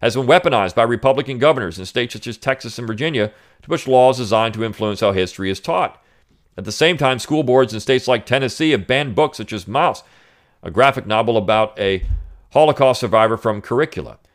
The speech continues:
The past has been politicized in new and troubling ways.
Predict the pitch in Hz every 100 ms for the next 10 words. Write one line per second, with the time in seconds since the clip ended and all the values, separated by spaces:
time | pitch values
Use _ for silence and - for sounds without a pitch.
0 | _ _ - 98 - 139 156 143 - 127
1 | 117 123 113 147 143 - 117 117 110 92
2 | 107 127 127 117 113 - 95 90 92 85
3 | 78 90 - -